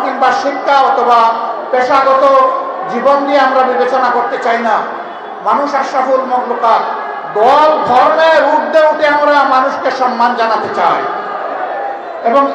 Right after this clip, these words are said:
এরকমই একটা বাংলাদেশ গড়তে চাই। সেই বাংলাদেশটা আল্লাহর কোরআনের ভিত্তিতেই সম্ভব, রসুল মকবুল সাল্লাল্লাহু আলাইহি সাল্লামের মাদানী শাসন ব্যবস্থার মাধ্যমে সম্ভব।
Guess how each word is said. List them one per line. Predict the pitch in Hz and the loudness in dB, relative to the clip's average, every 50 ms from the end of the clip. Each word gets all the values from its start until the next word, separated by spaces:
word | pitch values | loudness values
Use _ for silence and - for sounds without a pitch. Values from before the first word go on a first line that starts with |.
| - 247 254 269 | -2 0 2 2
এরকমই | 277 277 285 277 285 294 302 320 320 311 302 | 4 2 2 0 -2 -2 -2 0 0 0 0
একটা | - - 302 302 285 | 0 0 0 2 2
বাংলাদেশ | 285 277 277 277 277 277 269 - - - | 2 2 2 2 2 2 2 0 2 0
গড়তে | 254 254 247 247 247 - - 240 | 2 2 2 0 -2 -2 0 2
চাই। | 208 202 175 - - - - - - - - - - - - - | 2 4 2 2 0 -2 -6 -6 -6 -6 -8 -8 -10 -10 -8 -2
সেই | 233 254 254 247 226 233 | 0 0 0 2 2 0
বাংলাদেশটা | 240 233 233 247 240 247 247 247 - 254 233 214 | 0 0 0 -2 0 0 -2 -2 -2 0 0 0
আল্লাহর | 214 214 226 220 220 - 220 | 2 2 2 2 0 0 -2
কোরআনের | 220 214 220 220 226 226 220 214 202 - - | -2 0 2 2 2 0 -2 -2 -4 -4 -4
ভিত্তিতেই | 226 240 - - - 226 202 - 202 196 190 - - | -4 -4 -4 -4 -6 -6 -6 -4 -4 -6 -4 -4 -2
সম্ভব, | 254 262 262 - 294 302 302 302 302 - - - - - - - - - | 0 0 0 2 2 4 4 4 2 0 -4 -6 -6 -6 -8 -6 -4 -4
রসুল | 240 240 285 294 294 285 285 | -2 -2 0 2 2 2 2
মকবুল | 269 254 247 254 269 262 - 269 | 2 0 2 2 0 0 0 0
সাল্লাল্লাহু | 269 269 269 254 247 247 240 254 262 277 262 254 | -2 0 0 0 -2 0 0 2 2 2 2 0
আলাইহি | 247 247 247 247 240 240 | 0 0 0 0 -2 -2
সাল্লামের | - 233 240 226 - 233 233 226 226 208 | -4 -2 -2 -2 0 0 -2 -2 0 0
মাদানী | 214 214 240 247 262 262 320 294 269 - | 0 2 2 2 0 0 -2 -4 -4 -4
শাসন | 247 247 247 247 254 247 247 226 | -4 -4 -4 -4 -4 -4 -2 -2
ব্যবস্থার | 226 226 214 - - 233 214 208 202 | 0 0 -2 -2 -2 -2 -2 -2 -2
মাধ্যমে | 202 202 202 214 190 190 175 - - | -2 -2 -2 -4 -4 -4 -6 -6 -4
সম্ভব। | 190 196 190 185 170 139 127 | -4 -4 -2 -2 -2 -2 -2